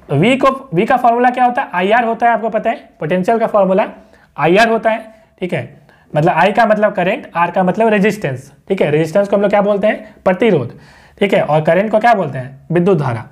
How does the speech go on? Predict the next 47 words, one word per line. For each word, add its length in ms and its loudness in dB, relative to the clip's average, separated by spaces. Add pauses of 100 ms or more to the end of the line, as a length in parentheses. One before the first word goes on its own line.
(320)
ठीक 140 0
है। 140 -2
तो 160 -6
ये 160 4
हो 120 2
जाएगी 420 0
आई 200 0
स्क्वायर, 400 0 (460)
I 180 2
into 280 0
I, 140 2
आई 200 0
स्क्वायर 360 -2 (320)
into 280 -2
R, 100 0 (160)
मतलब 300 -2
P 180 2
equal 340 2
to 120 2
I 160 2
square 240 0
R। 120 -4
देखिए 300 -2
ये 120 2
वाला 320 0
R 120 2
into 280 0
I 160 0
square, 260 -8 (400)
इसको 220 0
इधर 160 4
से 120 -2
लिख 140 2
दिया 220 2
है, 400 -8
इसको 180 -4
आप 140 2
यदि 140 2
ऐसे 220 2
लिखेंगे 320 2
तो 120 -2
R 160 0
into 280 -4
I 180 -2
square 280 -2 (420)
हो 80 0
जाएगा 260 0